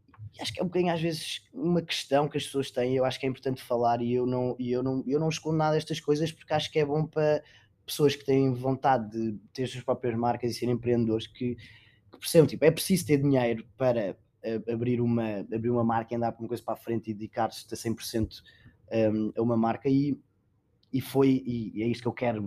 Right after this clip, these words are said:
dizer e que eu acho que às vezes as pessoas não partilham porque têm vergonha ou acham que não se deve partilhar, mas eu, eu sou super open com estas,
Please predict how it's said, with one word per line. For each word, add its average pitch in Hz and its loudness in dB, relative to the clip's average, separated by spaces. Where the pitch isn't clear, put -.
dizer 123 6
e 139 6
que - 0
eu 135 4
acho 131 0
que 139 2
às 131 4
vezes 135 2
as - -10
pessoas 143 6
não 165 8
partilham 165 8
porque 160 2
têm 160 8
vergonha 160 4
ou 156 2
acham 151 0
que 143 -6
não 143 -4
se 135 -10
deve 156 0
partilhar, 123 0
mas 123 -4
eu, 135 0
eu 135 -2
sou 131 -6
super 131 0
open 127 0
com 127 -8
estas, 123 -8